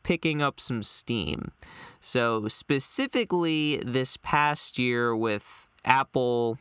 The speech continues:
announcing their Vision Pro headset, um, kind of everyone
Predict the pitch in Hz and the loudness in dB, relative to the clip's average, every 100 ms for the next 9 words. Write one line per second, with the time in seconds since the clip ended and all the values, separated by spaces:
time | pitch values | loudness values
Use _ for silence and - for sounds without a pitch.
0 | - 127 123 123 113 - 123 117 110 107 | -6 0 2 2 2 -2 -2 0 2 0
1 | 107 131 135 123 110 - 151 147 143 156 | 2 0 0 -2 -4 -2 2 2 2 0
2 | 139 - - 139 131 - - - - - | 0 -2 0 0 0 -6 -20 -20 -20 -6
3 | - 107 107 107 - 113 110 117 110 117 | 0 2 0 -2 -2 0 0 -2 0 0
4 | 113 117 113 | 0 -2 -4